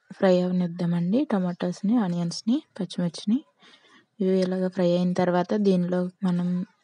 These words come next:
కారాన్ని యాడ్ చేసుకుందామండి. స్పైసీకి సరిపడినంత కారాన్ని యాడ్ చేసుకుందామండి. యాడ్ చేసుకుని ఒకసారి తిప్పుకుందామండి. కారం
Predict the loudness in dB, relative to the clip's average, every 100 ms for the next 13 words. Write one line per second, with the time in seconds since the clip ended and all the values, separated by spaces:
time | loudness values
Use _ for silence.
0 | _ 0 2 2 2 4 4 2 0 -4
1 | -6 -2 0 0 0 -2 0 0 0 -4
2 | -8 -6 -6 -4 -2 -2 -2 -2 -4 -4
3 | -6 -8 -18 -20 -20 -20 -2 2 4 4
4 | 4 4 2 0 0 -2 -2 -2 0 0
5 | 0 -2 -4 _ _ -20 -20 _ -4 -4
6 | -2 0 -2 -2 -2 -2 -2 -2 -2 -6
7 | -8 -6 -4 -2 -4 -4 -4 -4 -4 -4